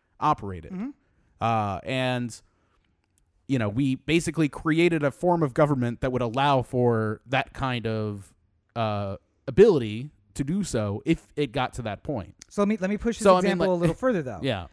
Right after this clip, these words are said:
Speaker 2: How, what percentage of the American population supported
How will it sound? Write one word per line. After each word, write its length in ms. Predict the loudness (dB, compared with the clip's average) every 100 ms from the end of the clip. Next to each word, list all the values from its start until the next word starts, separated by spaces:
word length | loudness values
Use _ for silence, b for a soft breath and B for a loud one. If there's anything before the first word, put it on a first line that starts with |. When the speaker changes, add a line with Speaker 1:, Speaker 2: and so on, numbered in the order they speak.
| _ _ _
Speaker 2:
How, 380 | -6 -2 -2
what 280 | -2 -4 -4
percentage 500 | -6 -8 -4 -2 -2
of 60 | -6
the 80 | -6
American 340 | -6 -6 -8
population 880 | -8 -8 -8 -4 -4 -6 -10 -12 -14
supported 840 | -12 -12 -10 -8 -4 -4 -6 -10